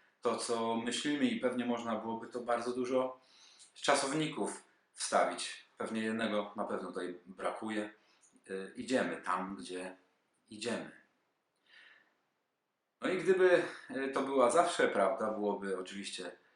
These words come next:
cudownie, byłoby idealnie, ale dobrze wiemy, że może nie jest to bardzo rzadko, ale no, mm, wolelibyśmy, żeby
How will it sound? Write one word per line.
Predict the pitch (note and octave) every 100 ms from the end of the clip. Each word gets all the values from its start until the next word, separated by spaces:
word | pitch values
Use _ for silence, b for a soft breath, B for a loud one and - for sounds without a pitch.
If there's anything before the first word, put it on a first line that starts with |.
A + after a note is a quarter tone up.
| b b -
cudownie, | A#2+ A#2+ C3+ C3+ G2+ E2+
byłoby | F2 E2+ F2+ F2+ - _
idealnie, | G#2 G2+ A2+ C3 C#3 G2+ F2+ A#2+
ale | A#2
dobrze | G#2+ G2 F#2+
wiemy, | F#2+ F#2+ G2
że | G2 G2+ - b b b b b b b b _ _ -
może | A#2+ B2+
nie | C3+ C3+ C3+ C3+ C3 - -
jest | B2+ B2 -
to | B2 A2
bardzo | D3+ F3 B2 G#2
rzadko, | G2 - - - C3 F3 D#3 -
ale | B2 C3+ C#3+ C3+ - C#3+
no, | D3 D3 - - -
mm, | B2+ B2+ B2 - _
wolelibyśmy, | C3 C#3 C3 B2 A2+ B2 - A2
żeby | A2 A2 G#2+